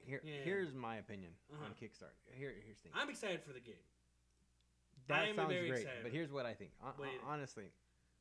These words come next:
Speaker 2: Why are you gonna
Speaker 1: unfor-,
Speaker 2: shit on my
Speaker 1: unfortun-,
Speaker 2: dreams, Joe?
Speaker 1: unfortunately, too many people bitch and complain about what could have been or I put my money in this. There's a sense, there's already a sense of entitlement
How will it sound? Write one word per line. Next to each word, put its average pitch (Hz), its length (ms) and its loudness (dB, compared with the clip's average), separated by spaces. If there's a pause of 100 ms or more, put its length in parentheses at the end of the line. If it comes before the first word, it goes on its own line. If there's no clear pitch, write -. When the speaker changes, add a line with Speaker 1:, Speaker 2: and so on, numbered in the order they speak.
(1000)
Speaker 2:
Why 180 140 4
are 214 40 8
you 233 60 6
gonna 190 140 8
Speaker 1:
unfor-, - 40 -2
Speaker 2:
shit - 240 6
on 180 80 4
my 160 80 0
Speaker 1:
unfortun-, 190 140 6 (100)
Speaker 2:
dreams, 131 160 -6
Joe? 143 60 0
Speaker 1:
unfortunately, 151 1000 -2
too 202 120 0
many 254 160 -4
people 190 400 -4
bitch 139 160 -4
and 143 100 -4
complain 110 560 -10
about 110 340 -6 (160)
what 120 180 -4 (100)
could 139 200 -4
have 120 160 -4
been 117 280 -4
or 104 160 -4 (100)
I 127 120 2
put 165 240 0
my 156 120 2
money 135 280 0
in 120 100 -4
this. 117 220 -4 (880)
There's 175 140 2
a 185 80 2
sense, 220 400 0 (180)
there's 160 220 2
already 156 800 8
a 127 60 -4
sense 139 300 -4
of 123 100 -16 (100)
entitlement 117 640 -8